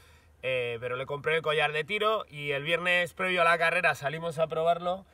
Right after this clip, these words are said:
y Duna parecía que se había tomado un tranquimacín y yo tenía serias dudas incluso de que fuéramos capaces de completar la, la carrera.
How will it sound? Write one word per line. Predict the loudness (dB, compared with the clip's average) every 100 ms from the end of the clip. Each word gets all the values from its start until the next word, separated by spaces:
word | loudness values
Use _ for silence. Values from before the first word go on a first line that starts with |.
| _ -20 -20 -20 -20 -20 -14
y | -8
Duna | 2 4 6
parecía | 4 4 2 2
que | 2
se | 2
había | 2 2
tomado | 2 2
un |
tranquimacín | 0 0 0 0 0 -6
y | -4
yo | -2
tenía | -2 4 4 4
serias | 0 2 4 4 4
dudas | 4 4 2
incluso | -4 -2 -2 0
de | 0 2
que | 0
fuéramos | 0 0 2 0 0
capaces | 2 2 2 0
de | 0 -4
completar | -2 -2 2 4 4 2 2
la, | 2 4 2 -2
la | -2
carrera. | 2 2 2 0